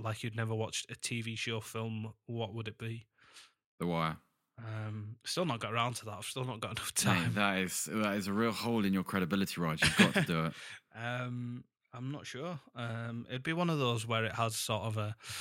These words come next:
Speaker 1: a twist in it. The one, the ones that sort of fuck you up at the end. Uh, something like Seven or Memento.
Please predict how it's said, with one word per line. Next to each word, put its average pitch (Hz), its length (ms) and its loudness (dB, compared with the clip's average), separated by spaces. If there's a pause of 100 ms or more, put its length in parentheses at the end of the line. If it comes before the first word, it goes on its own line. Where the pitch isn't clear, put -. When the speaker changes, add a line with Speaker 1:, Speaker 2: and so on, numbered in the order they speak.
(400)
Speaker 1:
a - 60 -6
twist - 460 4
in 104 100 2
it. 104 160 -4
The 113 80 2
one, 113 200 2
the 113 60 -4
ones 117 280 2
that 113 100 -4
sort 113 140 0
of 104 80 -4
fuck - 260 -4
you 117 100 -2
up 135 140 -4
at - 80 -6
the 113 120 0
end. 117 300 0 (320)
Uh, 107 280 -6 (500)
something 120 240 6
like 107 240 -2
Seven 113 420 6 (100)
or 110 220 0
Memento. 110 640 2